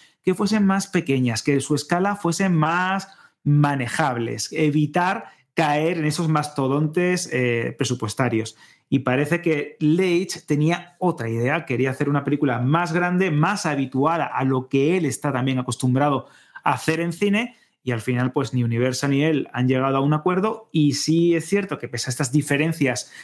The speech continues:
irreconciliables a nivel creativo, la partida del director ha sido amistosa. Así que a lo mejor también tenía otro proyecto, no le ha terminado de cuadrar estos dinosaurios de Universal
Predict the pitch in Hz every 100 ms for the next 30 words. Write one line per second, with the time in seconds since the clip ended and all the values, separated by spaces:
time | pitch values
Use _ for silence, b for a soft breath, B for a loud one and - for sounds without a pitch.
0 | B - 165 151 139 143 139 143 170 170
1 | 131 123 123 135 131 160 165 190 214 -
2 | - 139 151 170 151 143 - 175 147 127
3 | 123 139 156 156 190 - 139 139 170 185
4 | - - 143 131 123 - - 123 - -
5 | - 127 160 160 B B B - 151 147
6 | 147 147 139 175 165 160 160 160 160 143
7 | 151 160 170 185 - 214 185 175 185 175
8 | 170 165 160 156 151 160 175 147 139 151
9 | 160 156 156 156 b b b 160 151 156
10 | 156 151 147 160 156 156 147 131 151 151
11 | 156 156 196 202